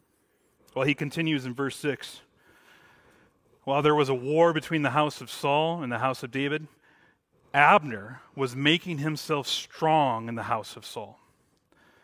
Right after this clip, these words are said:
Now Saul had a concubine whose name was Rizpah, the daughter of Ai. And Ishbosheth said to Abner, 'Why have you gone in to my father's concubine?'"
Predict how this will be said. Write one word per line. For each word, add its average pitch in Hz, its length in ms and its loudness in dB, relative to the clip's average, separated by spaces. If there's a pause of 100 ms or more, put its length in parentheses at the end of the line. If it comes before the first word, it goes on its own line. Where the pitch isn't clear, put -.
(440)
Now 147 140 2
Saul 202 360 6
had 165 140 4
a 156 60 2
concubine 123 680 -2
whose 123 220 -8
name 127 180 -2
was 120 180 -6
Rizpah, 120 440 -4 (260)
the 117 80 -14
daughter 117 340 -2
of 113 140 -4
Ai. 120 380 -4 (680)
And 135 140 -6
Ishbosheth 131 720 -2
said 185 340 2 (180)
to - 140 -8
Abner, 143 540 2 (380)
'Why 151 300 4
have 208 200 0
you 190 120 -4
gone 165 340 2
in 165 220 2
to - 100 -8
my 165 180 0
father's 135 560 0
concubine?'" 104 720 -4